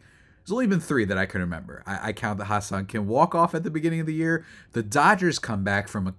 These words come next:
a month or so ago, and then this one. The Padres end up winning this game eleven to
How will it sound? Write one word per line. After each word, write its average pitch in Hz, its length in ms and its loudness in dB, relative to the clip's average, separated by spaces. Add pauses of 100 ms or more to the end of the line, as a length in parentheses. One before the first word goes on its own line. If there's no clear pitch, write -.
(100)
a - 40 -8
month 110 300 -2
or 110 80 -2
so 87 240 -4
ago, 85 360 -10 (500)
and 147 400 -2
then 185 140 6
this - 200 2
one. 117 380 0
The 123 80 -6
Padres 190 440 2
end 180 160 4
up 185 140 0
winning 156 300 0
this 147 180 -2
game 156 320 -2
eleven 147 580 2
to - 140 -6